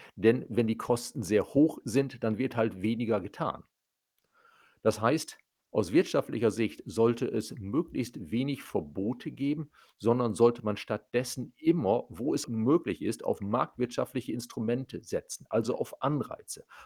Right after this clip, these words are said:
Man sollte die Preissignale richtig setzen und wirken lassen. Also Klimaschutz belohnen, den Ausstoß klimaschädlicher Gase verteuern, und zwar so verteuern,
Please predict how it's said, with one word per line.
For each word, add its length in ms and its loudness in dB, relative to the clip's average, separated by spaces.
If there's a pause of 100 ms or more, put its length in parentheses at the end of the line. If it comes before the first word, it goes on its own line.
Man 120 2
sollte 260 2
die 80 2
Preissignale 1200 -2 (140)
richtig 340 -4
setzen 320 -4
und 240 -6
wirken 380 0
lassen. 320 -12 (320)
Also 460 2
Klimaschutz 640 0
belohnen, 640 0 (340)
den 180 0
Ausstoß 880 0
klimaschädlicher 880 0
Gase 640 2 (160)
verteuern, 540 0
und 100 -12
zwar 200 0
so 220 0
verteuern, 520 -2